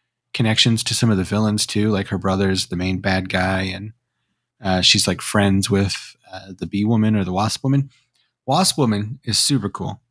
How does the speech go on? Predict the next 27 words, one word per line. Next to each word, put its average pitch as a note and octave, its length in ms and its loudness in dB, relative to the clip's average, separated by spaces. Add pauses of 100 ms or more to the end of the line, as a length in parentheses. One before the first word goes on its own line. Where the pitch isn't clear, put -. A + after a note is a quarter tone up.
(760)
There's C3 180 2
this C#3 180 2
scene C#3 320 4
where A#2+ 100 4
they're A2 440 4
going A#2+ 420 2
to A#2+ 120 -6
fight A2 240 0
the G#2 80 -2
Wasp G2 380 2
Woman, F#2+ 360 -2 (1120)
and A2 140 2
they're, G#2+ 80 4
like, G2 180 2 (320)
going A2 260 6
through, G#2+ 140 -2
like, G2 160 2
a G2 100 0
subway G2 400 2
center F#2+ 360 0
or G2+ 40 0
something G#2 280 0
like F#2+ 180 -2
that. G2 260 0 (420)
Like, F#2+ 240 -6 (960)
you G#2+ 100 0
know, F#2 140 0